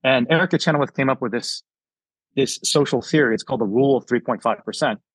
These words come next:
And what she did was studied hundreds of movements over the last few hundred years and found that virtually every movement that achieved just three point five percent of the population and sustained nonviolent direct action achieved its objectives. And, uh, the reason, yeah, it's, it's,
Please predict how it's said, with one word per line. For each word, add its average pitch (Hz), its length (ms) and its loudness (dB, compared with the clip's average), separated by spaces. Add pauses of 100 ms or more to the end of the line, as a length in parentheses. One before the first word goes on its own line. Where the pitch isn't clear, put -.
(320)
And 131 100 -2
what 139 120 -2
she 117 80 -4
did 185 200 2
was - 320 -4
studied 131 360 0
hundreds 165 360 0
of 107 60 -2
movements 110 320 -4
over 113 100 -2
the 113 60 2
last 113 180 0
few 117 120 -4
hundred 113 180 -6
years 123 240 0
and 117 140 -6
found 127 200 0
that 107 80 -2 (380)
virtually 143 400 0
every 170 220 2
movement 131 400 0
that 120 100 0
achieved 117 320 -4
just - 220 -8
three 156 220 2
point 160 240 0
five 139 260 2
percent 131 240 0
of 117 40 0
the 117 60 0
population 123 680 -2
and 104 100 -18
sustained 127 460 -2
nonviolent 117 520 0
direct 110 240 -2
action 107 340 -6 (520)
achieved 131 300 2
its 107 160 0
objectives. - 680 -6 (440)
And, 123 340 -2 (300)
uh, 117 160 2 (120)
the 131 100 0
reason, 131 500 2 (400)
yeah, 139 240 2
it's, - 160 -4
it's, - 240 -4